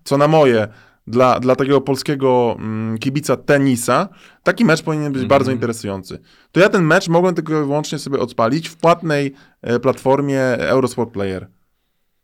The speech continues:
Speaker 1: Nie, że sobie odpaliłem
Speaker 2: Mhm.
Speaker 1: na kanapie, sz, sz, z, z, z kawą w ręku,
Speaker 2: Mhm.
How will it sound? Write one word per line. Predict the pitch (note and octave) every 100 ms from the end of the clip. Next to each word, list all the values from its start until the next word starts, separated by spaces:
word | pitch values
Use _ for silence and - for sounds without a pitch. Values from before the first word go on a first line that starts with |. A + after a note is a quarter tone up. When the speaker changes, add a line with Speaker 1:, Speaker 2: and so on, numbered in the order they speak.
| _ _ -
Speaker 1:
Nie, | D3+ A3+
że | D3+
sobie | D#3 C#3+
odpaliłem | C#3 F3 C#3 D3
Speaker 2:
Mhm. | B2
Speaker 1:
na |
kanapie, | A#2 A#2 C#3 - B2
sz, | - -
sz, | - - - - - - - -
z, | A#2 A2 C3 C3 B2
z, | A#2+ B2+ B2 B2 A#2+ B2
z | -
kawą | D3 C3 A#2+
w |
ręku, | B2+ B2 D3+ F3+
Speaker 2:
Mhm. | F2+ F#2